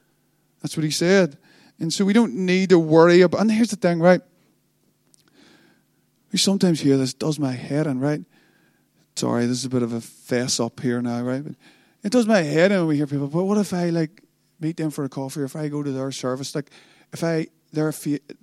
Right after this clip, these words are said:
their, their faith will water down my faith?" I'm like, "For goodness sake, well, it wasn't that strong in the first place, right? If you felt you can't go and engage in a conversation with them without it somehow contaminating you." Like, for goodness sake, you hear that kind of stuff here in Northern Ireland. You do.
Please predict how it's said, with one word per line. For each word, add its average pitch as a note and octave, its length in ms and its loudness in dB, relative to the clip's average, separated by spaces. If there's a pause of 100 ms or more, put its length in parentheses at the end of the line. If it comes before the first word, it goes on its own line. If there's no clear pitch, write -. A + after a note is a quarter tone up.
(140)
their, D#3+ 220 0
their D#3+ 220 0
faith D#3 240 -2
will D3 80 -2
water C#3 280 0
down C3+ 200 0
my C#3+ 160 2
faith?" - 400 -4 (1040)
I'm C#4+ 100 0
like, C#4+ 100 0
"For C#4+ 100 -4
goodness - 380 -2
sake, F3 280 0
well, G#3 80 4
it G#3+ 60 2
wasn't A#3 200 2
that G3 120 2
strong D#3 280 2
in D3+ 60 0
the C#3+ 60 -2
first F#3+ 280 2
place, - 420 -2 (240)
right? A#3 280 8 (320)
If G3 180 2
you B3 200 10
felt G3 360 4
you G3+ 140 0
can't F#3+ 260 2
go E3+ 180 2
and E3+ 80 2
engage E3 300 2
in F3+ 80 -2
a D#3+ 60 -2
conversation F3 600 -2
with F3 120 0
them E3 160 0
without E3 260 4
it D#3+ 100 0
somehow D#3+ 360 2
contaminating C4+ 800 6
you." D3 260 4 (1040)
Like, B3+ 80 -4
for - 120 -4
goodness C4 380 0
sake, G3 360 2
you A3+ 100 2
hear C4+ 220 6
that C#4 160 6
kind A3+ 160 0
of F#3 60 -2
stuff E3+ 260 0
here F#3 240 6
in E3 80 4
Northern D3+ 260 2
Ireland. G#3 420 0
You F#3 120 -2
do. B3 320 4